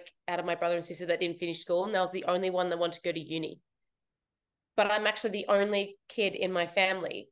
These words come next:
that has had a job, the same career since I was eighteen.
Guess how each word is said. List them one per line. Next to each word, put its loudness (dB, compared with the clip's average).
that 6
has 4
had 2
a 0
job, 0
the -10
same 4
career 2
since -6
I 0
was -2
eighteen. -4